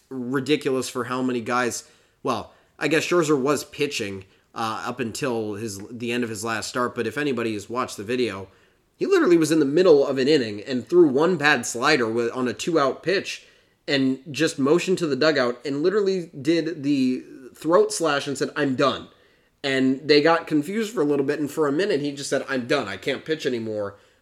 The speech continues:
until they finally came out with the trainer and got him and took him out of the game. And all of a sudden now we know it's a six to eight week injury, so it's very <laughs> obvious he knew what he was talking about. He was definitely done. He is injured,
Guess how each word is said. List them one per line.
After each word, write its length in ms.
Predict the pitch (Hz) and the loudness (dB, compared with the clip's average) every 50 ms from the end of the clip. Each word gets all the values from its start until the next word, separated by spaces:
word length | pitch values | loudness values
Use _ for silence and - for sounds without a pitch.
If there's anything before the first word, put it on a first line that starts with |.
| _ | _
until 260 | - 139 135 - 156 | -10 -6 -6 -4 -2
they 120 | 147 143 135 | 0 0 -2
finally 340 | 135 165 160 151 147 143 127 | -2 -2 -2 0 0 0 -2
came 260 | - - 143 139 139 | -2 -2 -2 -2 0
out 120 | 143 143 | -2 -2
with 100 | 139 123 | -4 -6
the 80 | 127 120 | -6 -8
trainer 500 | - - - 196 226 220 170 127 123 127 | -6 -4 -2 0 2 2 2 2 0 0
and 180 | 117 113 117 | -2 -2 -2
got 220 | 107 127 147 156 147 | 0 0 0 2 2
him 80 | 127 120 | 0 0
and 120 | 120 113 | -2 -2
took 160 | - 147 127 | -4 -4 -4
him 100 | 147 135 | -2 -2
out 140 | 131 127 117 | -2 -2 -2
of 60 | 117 | -4
the 40 | 107 | -6
game. 400 | 107 147 175 190 170 127 120 120 - - _ _ _ _ _ - | -6 -4 -2 0 0 0 -2 -4 -8 -16 _ _ _ _ _ -2
And 80 | 151 | 0
all 100 | 151 143 | 0 2
of 60 | 139 135 | 2 0
a 60 | 135 | 0
sudden 240 | 135 156 139 135 131 | 0 0 0 2 0
now 120 | 131 127 | 0 2
we 80 | 127 131 | 2 2
know 320 | 143 185 208 175 117 123 | 2 2 4 2 2 0
it's 160 | 139 131 - | 0 -2 -4
a 60 | 139 | -6
six 280 | 127 - - 226 220 - | -2 0 0 0 0 -2
to 100 | - 190 | -2 -2
eight 220 | 160 165 156 151 143 | 0 2 0 0 0
week 180 | 139 131 131 | -4 -4 0
injury, 280 | 196 202 175 131 113 104 | 0 0 0 0 -4 -4
so 200 | - - 156 160 | -2 -2 -2 -2
it's 100 | 147 - | -2 -2
very 300 | 151 190 226 226 170 147 - - | 2 4 6 6 6 4 2 2
<laughs> 100 | 147 - | 4 4
obvious 540 | - 190 170 156 135 123 117 - - - _ _ _ _ _ _ _ | 4 4 4 4 2 2 0 -4 -8 -12 _ _ _ _ _ _ _
he 120 | - 269 | 0 6
knew 160 | 285 269 208 | 8 10 10
what 100 | 160 147 | 10 8
he 60 | 127 120 | 6 0
was 140 | 110 107 | -4 -6
talking 400 | - - 226 247 247 - 151 127 | -2 2 4 4 4 4 2 0
about. 200 | 117 107 101 104 | 0 -2 -4 -4
He 80 | 127 180 | -2 0
was 140 | 196 175 - | 0 0 2
definitely 440 | 220 214 196 208 196 165 143 127 117 | 2 2 2 2 0 -2 -2 -2 -4
done. 340 | 104 - 143 165 175 127 | -2 -2 0 0 0 0
He 200 | 107 120 143 151 | -2 -2 0 2
is 140 | 175 170 127 | 2 2 2
injured, 400 | 139 156 147 120 123 110 98 87 | 2 0 0 0 -2 -4 -4 -6